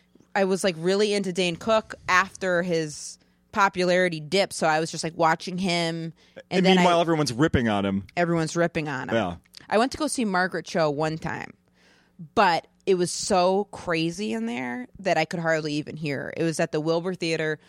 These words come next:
Speaker 1: sold out, and we, we paid, I think it was, like, eighty dollars for tickets, and we had really,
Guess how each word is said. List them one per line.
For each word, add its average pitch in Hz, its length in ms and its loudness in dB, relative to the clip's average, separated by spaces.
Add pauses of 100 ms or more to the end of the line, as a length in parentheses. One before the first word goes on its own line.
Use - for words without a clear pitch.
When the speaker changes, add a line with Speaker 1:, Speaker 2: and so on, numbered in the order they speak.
(200)
Speaker 1:
sold 190 560 -2
out, 156 360 2 (520)
and 185 80 -4
we, 185 180 0 (140)
we 196 100 0
paid, 170 460 0
I - 60 -6
think 185 180 -6
it - 20 -2
was, 170 80 -6
like, 151 160 -6 (120)
eighty 185 200 2
dollars 165 380 0
for - 100 -16
tickets, - 460 -8
and 170 100 -6
we 165 80 2
had 151 160 -2
really, 165 380 -2